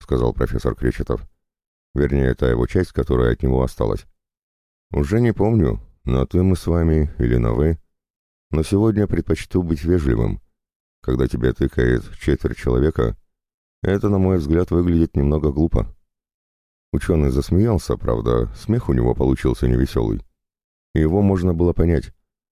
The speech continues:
Я б, наверное, с ума сошёл на его месте. «Понимая, что вы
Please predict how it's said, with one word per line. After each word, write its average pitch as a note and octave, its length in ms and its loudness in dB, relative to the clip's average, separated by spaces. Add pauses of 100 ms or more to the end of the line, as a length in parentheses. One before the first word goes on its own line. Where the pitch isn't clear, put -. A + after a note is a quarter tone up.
(160)
Я C2+ 260 2
б, - 80 -8
наверное, F2 440 2
с - 160 -6
ума D2 200 2
сошёл D#2 320 -2
на C2 100 2
его A#1+ 200 2
месте. - 360 -4 (1040)
«Понимая, D2 500 2
что - 220 -2
вы D#2 340 2